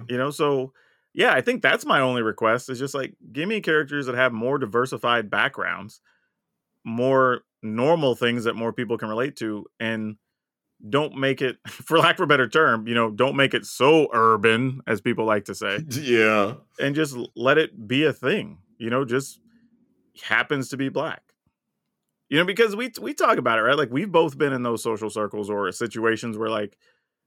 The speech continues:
Speaker 1: you're the only black person, so people assume a lot of things, and you're like, "Bro, I'm just
Speaker 2: Right.
Speaker 1: here to play cards like you are."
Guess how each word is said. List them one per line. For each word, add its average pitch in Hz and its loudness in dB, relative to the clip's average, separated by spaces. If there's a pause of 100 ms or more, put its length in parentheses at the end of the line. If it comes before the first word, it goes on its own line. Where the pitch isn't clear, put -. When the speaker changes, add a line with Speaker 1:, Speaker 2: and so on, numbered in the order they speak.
(540)
Speaker 1:
you're 143 2
the 160 4
only 147 2
black 147 4
person, 117 0
so 110 -6
people 139 2
assume 180 2
a 139 2
lot 120 6
of 107 2
things, 117 0
and 107 -6
you're 120 -2
like, 110 0
"Bro, 117 2
I'm 110 2
just - 2
Speaker 2:
Right. 87 -4
Speaker 1:
here 127 0
to 113 -2
play 110 0
cards 113 0
like 101 -2
you 117 -4
are." - -12